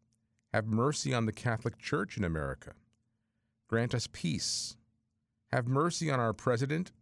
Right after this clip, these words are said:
and on all the officers of our government. Grant us a fruitful economy, born of justice and charity. Have mercy on capital and industry and labor. Protect the family life of the nation.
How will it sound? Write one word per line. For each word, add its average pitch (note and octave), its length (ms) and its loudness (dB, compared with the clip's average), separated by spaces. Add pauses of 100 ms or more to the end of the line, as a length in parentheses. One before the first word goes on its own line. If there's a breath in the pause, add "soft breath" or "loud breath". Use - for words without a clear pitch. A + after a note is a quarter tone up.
(140)
and A2 260 0
on G#2+ 240 2
all C3+ 280 4
the D3 140 0
officers G#2 480 0
of G2+ 100 0
our G#2 100 4
government. G#2+ 500 -2 (1600)
Grant A2 260 4
us F#2+ 100 -2
a G2 60 -2
fruitful A2 360 0
economy, G2 600 0 (680 soft breath)
born A#2 220 4
of F#2+ 100 0
justice G#2+ 460 0
and A2+ 100 2
charity. B2 560 -2 (1200)
Have G#2+ 160 2
mercy A#2+ 540 2
on F#2+ 200 0
capital C3 540 -2
and D#2 100 -4
industry A#2 480 -2
and D2 120 -2
labor. G#2+ 440 -2 (1000)
Protect - 560 -2
the G#2+ 80 -2
family D3+ 520 -2
life C#2+ 340 -6
of D2 120 -16
the E2 60 -4
nation. C#2 420 -6